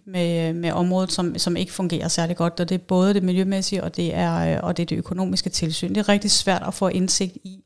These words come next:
hvordan økonomien i de her anlæg er skruet sammen. Øh, det er også rigtig svært at finde ud af, om de overholder deres miljø, øh, godkendelser. Hvor meget affald bliver der kørt ind på dem? Er det de, er det de, de rigtige mængder? Er det det, de har lov til? Eller er det noget andet?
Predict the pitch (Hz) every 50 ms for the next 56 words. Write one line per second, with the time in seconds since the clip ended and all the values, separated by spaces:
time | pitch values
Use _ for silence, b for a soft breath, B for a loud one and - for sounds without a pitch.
0 | b b b b b b b b 180 175 175 180 180 196 - - 180 175 180 185
1 | 190 185 185 175 - 190 175 170 175 165 170 170 170 180 190 185 - - - -
2 | 175 160 165 - - 160 151 - 180 180 - B B B B B B B B B
3 | B B 185 175 170 160 156 160 - 208 196 185 196 - - 196 185 - 190 -
4 | - 196 170 180 185 - 185 175 175 196 196 185 175 170 175 170 170 170 185 180
5 | - 196 185 160 160 160 170 180 175 180 - - 180 - 165 160 151 151 160 -
6 | - - 170 165 160 185 208 226 208 - - _ - 190 180 165 165 160 160 -
7 | 185 180 - - 190 165 - 180 - 185 165 165 165 160 170 190 - 180 170 175
8 | 170 - 208 208 208 202 185 175 175 - - 180 180 202 214 214 214 - - 196
9 | 190 185 202 202 202 - - 170 170 165 - 170 170 - - - - 165 160 165
10 | 160 - 160 156 185 170 - 170 165 170 175 175 - 196 180 175 190 196 202 196
11 | 185 175 165 165 185 180 180 196 170 180 170 170 160 170 185 - - 196 180 185
12 | - 165 175 170 160 165 - 170 165 170 165 - - 170 165 175